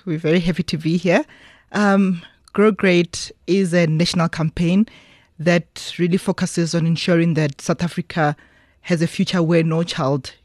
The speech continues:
is stunted, where no child is denied the opportunity to reach their future potential because of, of stunting. And stunting is a problem, um, which occurs when a child doesn't get enough food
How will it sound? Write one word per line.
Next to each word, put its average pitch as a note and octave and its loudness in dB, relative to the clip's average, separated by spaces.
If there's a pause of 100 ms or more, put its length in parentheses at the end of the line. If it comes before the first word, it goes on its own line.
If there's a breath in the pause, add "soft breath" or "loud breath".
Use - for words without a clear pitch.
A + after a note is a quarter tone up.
(120)
is D3+ -6
stunted, C#3+ -4 (400 soft breath)
where E3+ 0
no F3 4
child F3 0
is E3 0
denied D#3+ -2
the E3+ 0
opportunity E3+ -2
to - -4
reach D3+ -2
their D3 -2
future F#3 0
potential F#3+ 0 (360 loud breath)
because G3+ 0 (220)
of, F3+ 0 (100)
of E3+ -2
stunting. D#3+ 0
And E3 0
stunting F#3+ 2
is F3 0
a E3+ 0
problem, F3+ 0 (520 loud breath)
um, F3 2
which F#3+ 2
occurs F3+ 0
when F3 2
a F3 0
child G3+ 0
doesn't F3 2
get D#3+ 0 (360 soft breath)
enough F3 0
food A3 2